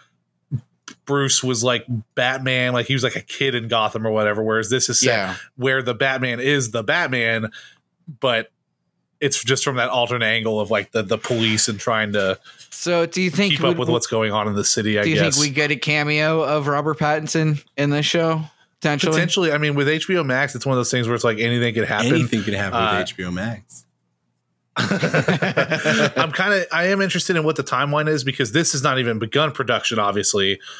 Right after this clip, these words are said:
Speaker 2: Right.
Speaker 1: Um, whereas the Batman has, so it'll be weird to go to a, like, use it as a prequel too soo-, like, too soon after the Batman comes out. Um,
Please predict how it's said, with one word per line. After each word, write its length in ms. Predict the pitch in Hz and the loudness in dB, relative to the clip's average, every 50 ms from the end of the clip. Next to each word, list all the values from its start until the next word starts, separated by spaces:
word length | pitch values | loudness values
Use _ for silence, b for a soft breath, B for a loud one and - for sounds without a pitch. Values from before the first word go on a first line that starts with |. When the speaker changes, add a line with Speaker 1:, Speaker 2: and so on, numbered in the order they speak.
| B B B B | B B B B
Speaker 2:
Right. 200 | 110 104 98 107 104 98 92 90 | 0 2 2 2 2 2 0 -2
Speaker 1:
Um, 260 | 87 87 92 107 - _ _ _ _ _ _ _ _ | -4 -6 -8 -14 -16 _ _ _ _ _ _ _ _
whereas 600 | - 131 127 113 110 110 107 98 92 90 - - _ _ _ _ _ _ _ _ _ _ _ _ _ _ _ _ - | -4 -2 0 2 2 2 0 0 -2 -4 -4 -6 _ _ _ _ _ _ _ _ _ _ _ _ _ _ _ _ -4
the 100 | - 131 | -4 0
Batman 380 | 120 131 120 117 110 110 104 104 | 2 2 2 2 0 -2 -2 -2
has, 520 | 120 127 127 120 107 101 104 104 - - B B B B B B B | -2 0 0 2 2 0 0 0 -2 -4 B B B B B B B
so 140 | - 143 | -2 0
it'll 100 | 139 131 | 0 0
be 80 | 117 127 | 0 -2
weird 340 | 120 123 147 151 143 143 139 | -2 -2 0 0 0 0 -2
to 80 | 135 | -4
go 460 | 113 135 139 131 127 123 117 117 113 b b b b b b b _ _ _ _ _ _ _ _ _ _ - | -2 0 0 0 0 0 -2 -4 -6 b b b b b b b _ _ _ _ _ _ _ _ _ _ -8
to 200 | - - 143 131 | -2 0 0 0
a, 440 | 117 - - _ _ _ _ - 190 | 0 -2 -8 _ _ _ _ -6 0
like, 200 | 147 131 117 - | 0 0 0 0
use 180 | 143 147 127 127 | -2 0 0 0
it 80 | 135 | 0
as 100 | 127 107 | 0 0
a 60 | 110 | -2
prequel 580 | 107 - - - 165 - - 147 147 147 139 143 | -4 -4 -6 -6 -6 -4 0 0 0 0 0 -2
too 180 | - - 156 131 | -2 -2 0 2
soo-, 340 | - - - - 139 143 131 | 2 2 2 0 0 0 0
like, 200 | 139 120 110 - | 0 0 0 0
too 140 | - 165 143 | -2 -2 0
soon 280 | - - 147 151 143 | 0 0 0 0 0
after 300 | 135 135 139 135 - 135 | 0 0 0 0 -2 -2
the 80 | 123 110 | -2 0
Batman 400 | 117 127 127 135 135 135 131 117 | 0 2 0 2 0 0 -2 0
comes 220 | - 135 110 98 | -2 -4 -2 0
out. 320 | 107 120 139 147 143 - B B B B B B B B B - | 0 2 2 0 -2 -4 B B B B B B B B B -4
Um, 520 | 123 113 110 107 104 101 98 90 98 104 | -2 0 2 2 2 0 -2 -4 -8 -12